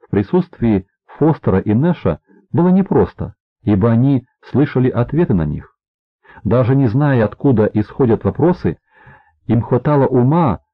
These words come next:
чтобы понять, что вопросы преследуют определённую цель.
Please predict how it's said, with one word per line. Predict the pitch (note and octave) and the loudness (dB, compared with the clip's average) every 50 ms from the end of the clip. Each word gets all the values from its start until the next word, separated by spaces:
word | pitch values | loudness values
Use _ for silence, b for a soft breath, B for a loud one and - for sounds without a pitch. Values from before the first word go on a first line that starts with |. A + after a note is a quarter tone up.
| _ _ | _ _
чтобы | - - - - - A#2 A2+ B2 - | -20 -20 -6 -2 0 0 2 0 0
понять, | - A2 G#2+ G#2 A#2 D3 E3+ D3 - - | 0 0 0 2 2 2 0 0 -2 -4
что | - - - - F#2 | -8 -8 -2 0 0
вопросы | F#2+ F2+ - - D3 F3+ F#3 F3+ - F3 F3+ F3 - _ _ _ | 0 0 2 2 2 2 0 0 0 -2 -2 -2 -4 _ _ _
преследуют | - G#2 G#2 - - - G#2 D3 E3 D3 C#3 D#3 D3+ - - | -2 -2 -2 -2 -2 -2 0 0 2 2 2 0 0 0 -2
определённую | A2+ G2 - G2+ F2+ D#2 E2 D#2+ G2 A#2+ C3+ C3 A2 G2+ F#2 | -6 -4 -2 -2 -2 0 0 0 0 2 2 2 2 0 -2
цель. | - - - F#2+ E2 D2+ - | -4 -6 -8 -8 -8 -8 -10